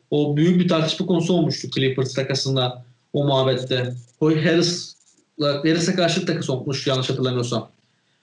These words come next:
Detroit'ten Tobias Harris karşılığında takas olmuştu. Ee, yani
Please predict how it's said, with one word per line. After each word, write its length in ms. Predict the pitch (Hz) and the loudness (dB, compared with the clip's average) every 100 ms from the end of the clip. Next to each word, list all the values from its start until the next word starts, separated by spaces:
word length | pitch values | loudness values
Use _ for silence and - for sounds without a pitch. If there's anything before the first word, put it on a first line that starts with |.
| _ _ - | _ _ -8
Detroit'ten 520 | 123 131 131 127 131 120 | -6 -2 0 0 -2 0
Tobias 320 | 131 139 139 | 2 2 2
Harris 200 | 139 - | 0 0
karşılığında 360 | 143 135 147 | 0 2 0
takas 260 | 151 147 - | 0 -2 -2
olmuştu. 580 | 120 117 120 170 190 175 _ _ _ _ _ _ _ - | -4 -4 -4 0 0 -2 _ _ _ _ _ _ _ -4
Ee, 40 | 151 | -2
yani 960 | 127 127 127 131 139 147 151 156 151 | 0 0 2 2 2 2 2 2 -2